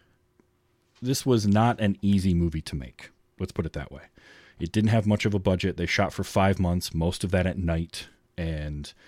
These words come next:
by all accounts, it was a difficult movie to make for those reasons. Um, so the fact that it got fin-, and, and the fact that it got finished at all is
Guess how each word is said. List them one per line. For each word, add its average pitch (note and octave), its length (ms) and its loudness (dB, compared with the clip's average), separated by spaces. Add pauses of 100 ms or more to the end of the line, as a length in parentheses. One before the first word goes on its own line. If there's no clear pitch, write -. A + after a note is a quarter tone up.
(460)
by F#2 120 0
all G2+ 160 4
accounts, F#2+ 340 0
it F#2 40 -4
was F2+ 140 -4
a F#2 40 -2
difficult G2+ 480 0
movie E2+ 220 2
to D#2 60 -2
make F#2 280 0
for E2+ 320 -6
those D#2 240 -6
reasons. D2+ 720 -4 (100)
Um, D2+ 520 -8 (560)
so - 140 0
the G2+ 80 0
fact - 240 0
that G#2+ 100 0
it F#2 160 -4
got G2 260 0
fin-, G#2+ 260 -4
and, C#3 220 4
and G3 200 4
the - 60 0
fact G#2+ 220 0
that F#2+ 100 0
it F#2 40 -2
got F#2+ 180 -2
finished G#2 280 0
at F2+ 80 0
all F2+ 280 2
is D#2+ 160 -6